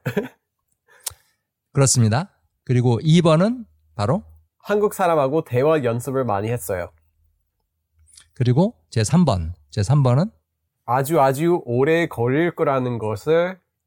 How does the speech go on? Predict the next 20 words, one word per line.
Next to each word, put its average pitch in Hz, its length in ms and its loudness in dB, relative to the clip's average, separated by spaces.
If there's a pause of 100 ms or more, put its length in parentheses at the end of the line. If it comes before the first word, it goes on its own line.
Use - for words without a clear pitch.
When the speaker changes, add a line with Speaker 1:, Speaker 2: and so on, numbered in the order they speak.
(420)
Speaker 1:
받아들였어요. 120 880 -2 (400)
Speaker 2:
그렇습니다. 113 560 2 (840)
그렇습니다. 95 600 0 (180)
사실 180 380 2
많은 147 260 4
사람들한테, 131 680 4 (180)
뭐 104 180 0
제레미도 127 400 2
아까 104 160 -2
그 110 120 0
얘기했지만은 104 720 2
저한테도 127 680 2 (360)
이 131 140 2
삼 208 260 2
번이 202 160 6
제일 165 120 6
어려운 113 240 4
것 107 60 4
같아요. 87 380 -2 (640)
이게 120 460 0